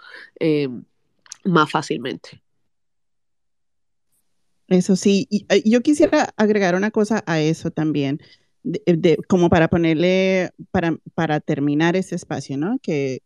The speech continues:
Speaker 2: que ahorita vamos a empezar a arrancar a terminar el espacio. Y eso es, yo he aprendido siendo Twitter Spaces host, de que una de las cosas que uno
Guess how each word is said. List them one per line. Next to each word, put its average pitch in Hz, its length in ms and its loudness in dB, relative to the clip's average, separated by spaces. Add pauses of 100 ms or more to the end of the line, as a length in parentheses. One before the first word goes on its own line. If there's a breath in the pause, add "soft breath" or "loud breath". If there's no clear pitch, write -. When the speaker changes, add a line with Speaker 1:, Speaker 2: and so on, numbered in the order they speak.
(100)
Speaker 2:
que 160 100 -4
ahorita 143 240 -4
vamos 170 180 -2
a 180 40 -4
empezar 165 300 -4
a 151 40 -2
arrancar 147 460 -4
a 160 100 -4
terminar 151 400 -4
el 143 100 -4
espacio. 123 540 -6
Y 180 160 2
eso 190 260 -2
es, - 240 -6 (880)
yo 220 240 2
he 226 80 4
aprendido 170 640 0
siendo 156 680 -2 (260)
Twitter 160 540 -2 (280)
Spaces 151 600 -4
host, 139 420 -6 (180)
de 180 140 2
que 190 120 2
una 226 240 2
de 302 80 2
las 165 160 -2
cosas 160 340 -4
que 170 120 -2
uno 151 420 2